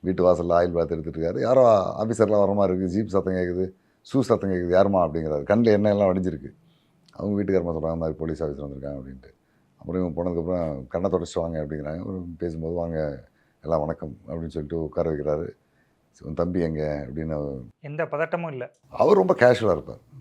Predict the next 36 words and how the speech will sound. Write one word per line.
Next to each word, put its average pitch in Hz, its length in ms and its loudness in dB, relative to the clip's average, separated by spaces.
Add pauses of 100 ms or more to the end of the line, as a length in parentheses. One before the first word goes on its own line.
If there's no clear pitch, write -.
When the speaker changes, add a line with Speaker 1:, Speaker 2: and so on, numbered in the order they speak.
(160)
Speaker 1:
"உங்க 85 120 -8
தம்பி 98 280 2
எங்க?" 82 440 0
அப்படிங்கிறாங்க. 71 460 -14 (340)
அந்த 95 200 -6
திருட்டு 131 340 -4
பையன் 131 240 6
பல 104 180 6
வருஷம் 113 260 6
ஆச்சு 101 180 2
நான் 92 160 4
பார்த்து. 87 480 0 (560)
யானை 87 340 2
வேட்டை, 90 480 2
மான் 101 260 -2
வேட்டை, 101 320 -2
அது 104 280 -2
இதுன்னு 104 400 -4 (180)
சட்டத்துக்கு 101 420 -2
புறம்பான 101 480 2
எல்லா 98 300 4
வேலையும் 104 420 0
செஞ்சுக்கிட்டு 98 320 -4 (420)
காட்டுக்குள்ள 95 340 2
போய் 95 160 2
போய் 98 200 -2
இருந்துக்கிறான். 92 420 -2 (360)
நல்லது 95 260 0
கெட்டது 95 320 2
எதுக்கு 90 300 0
வர்றதில்ல. 87 460 -4 (360)
வந்தாலும் 139 480 8
நான் 123 100 2
வீட்டுல 110 300 2
வச்சுக்க - 120 -8
மாட்டேன். 78 400 -8